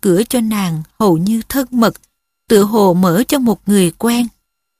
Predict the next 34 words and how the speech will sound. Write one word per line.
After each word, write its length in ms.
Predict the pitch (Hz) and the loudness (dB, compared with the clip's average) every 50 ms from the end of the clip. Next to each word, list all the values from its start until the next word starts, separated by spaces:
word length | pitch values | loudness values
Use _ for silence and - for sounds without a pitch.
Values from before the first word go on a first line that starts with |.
| _ _ _ _ | _ _ _ _
và 160 | 185 214 214 | -2 0 0
đưa 200 | 185 208 240 240 | 2 2 2 2
nàng 420 | 226 220 220 208 190 165 160 160 160 | 0 -2 -2 -2 -2 -4 -6 -6 -6
vào 200 | 180 196 185 160 | -2 -2 -2 -2
phòng 320 | 147 - - 190 170 156 - - | -2 -4 -2 -2 -2 -2 -4 -4
ăn. 240 | - 202 214 214 202 196 _ _ _ _ _ _ _ _ _ _ _ _ _ _ _ _ - | -4 -2 -2 -2 -2 -6 _ _ _ _ _ _ _ _ _ _ _ _ _ _ _ _ 0
Một 200 | 220 226 190 - | 0 0 2 2
chiếc 200 | - 370 381 - | 2 2 2 2
lò 140 | 247 226 190 175 | 2 2 2 2
sưởi 280 | - - 185 180 226 254 | 2 2 2 2 2 2
rộng 280 | - 202 170 175 185 196 | 2 2 2 2 0 0
bằng 200 | 208 190 165 165 | 0 0 0 0
sứ 440 | - - - 226 226 233 262 320 370 320 | 0 0 0 -2 -4 -4 -2 -2 -2 0
đang 200 | 269 247 220 208 | 0 0 0 0
kêu 260 | - 254 247 226 208 190 | 0 0 0 0 0 0
do 200 | 208 240 226 226 | 0 0 0 -2
do 380 | 220 196 214 226 220 220 220 202 - _ _ _ | -2 -2 -2 -2 -2 -2 -4 -8 -10 _ _ _
dưới 140 | - 226 285 | 0 2 2
một 280 | 339 349 262 185 - - | 2 2 0 -2 -2 -4
cây 160 | - 254 240 | -4 -2 0
xương 300 | - - 262 254 240 226 214 | 0 0 0 0 0 0 2
rồng 280 | 220 202 180 170 156 160 - | 0 0 0 -2 -4 -6 -6
choáng 380 | - 233 226 220 240 330 349 294 | -6 -4 -4 -4 -4 -4 -4 -2
đầy 260 | 247 214 180 165 156 - | 0 2 2 0 0 0
cái 120 | 247 294 | -2 -2
hõm 360 | 269 226 208 170 156 185 240 - - | -2 -2 -2 -2 -2 -2 -4 -4 -2
tường. 300 | 233 220 196 185 170 160 - _ _ _ _ _ _ _ _ _ _ _ _ _ - | 0 2 2 2 0 -2 -6 _ _ _ _ _ _ _ _ _ _ _ _ _ -4
Và 320 | 190 214 220 208 196 185 | -2 0 2 2 2 2
trong 180 | 180 269 269 269 | 2 0 0 2
những 200 | 233 185 180 202 | 2 0 0 0
chiếc 240 | - - 330 339 | 0 0 0 0
khung 340 | - - - 277 247 254 233 | -2 -4 -4 -2 0 0 0
gỗ 260 | 202 190 175 160 214 | 0 2 2 2 2
đen, 360 | 254 220 208 247 240 233 233 | 0 0 -2 -2 0 -2 -2